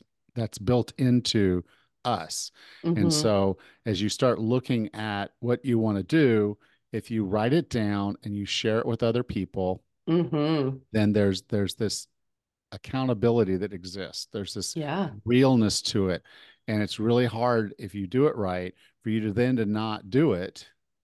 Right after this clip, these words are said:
Speaker 2: Mm-hmm.
Speaker 1: because then you're being inconsistent. And we just,
Speaker 2: Mm-hmm.
Speaker 1: our, our brains don't like being inconsistent. We
Speaker 2: True.
Speaker 1: don't like how that feels being part of a social group.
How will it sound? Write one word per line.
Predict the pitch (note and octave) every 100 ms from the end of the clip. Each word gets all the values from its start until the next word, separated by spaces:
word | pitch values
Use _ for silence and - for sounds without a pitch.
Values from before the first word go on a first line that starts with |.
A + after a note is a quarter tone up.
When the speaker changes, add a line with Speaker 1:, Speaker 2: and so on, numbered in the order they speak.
| _ _ F3
Speaker 2:
Mm-hmm. | D3 D3 D#3 F3+ - _
Speaker 1:
because | A2+ - A2+ F#2
then | A2 C3
you're | B2+ B2+
being | F#2 A2 A2 G#2+ G#2+ G#2+ - - A2
inconsistent. | B2+ C3 - G2 - F2+ - - D#2 -
And | G#2+ G2+
we | G2
just, | E3 - D#3+ D3
Speaker 2:
Mm-hmm. | C#3+ _ _ A#2
Speaker 1:
our, | A#2 A2+
our | A2+ G#2
brains | F#2 - A2 A#2 A#2+ -
don't | - A2+ A2
like | G2+ G#2 G#2+ - -
being | G#2 G2+ F#2
inconsistent. | F#2 F#2+ - F#2 - G2 - G2+ E2+ - - -
We | F#3 B3
Speaker 2:
True. | G3+
Speaker 1:
don't | A2+ -
like | G#2+ -
how | G#2
that | G2 -
feels | - A2 G#2+ F#2+ F2
being | G2+ F#2
part | F2+ - F#2+
of | F2+
a |
social | - - G2 - G#2 E2+
group. | A2 G2+ F2+ -